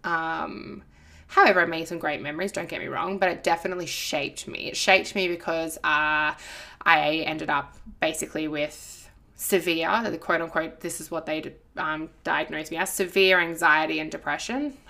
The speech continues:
Um, I was on a very high dosage. I realized now I was on a very high dosage of, uh, antidepressants.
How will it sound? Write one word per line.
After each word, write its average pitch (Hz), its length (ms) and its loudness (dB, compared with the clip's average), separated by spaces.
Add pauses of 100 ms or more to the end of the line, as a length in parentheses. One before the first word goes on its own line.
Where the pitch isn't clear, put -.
Um, 143 340 -4
I 151 120 -2
was 156 140 -8
on 151 140 -6
a 160 140 -4
very 170 380 -2
high 156 260 0
dosage. 151 580 -6
I 156 120 -2
realized 160 440 -2
now 151 120 0
I - 20 0
was 151 100 -4
on 160 80 -6
a 156 80 -6
very 160 380 -4
high 156 180 0
dosage 151 520 -6
of, 151 340 -6
uh, - 180 -4
antidepressants. 196 1000 -6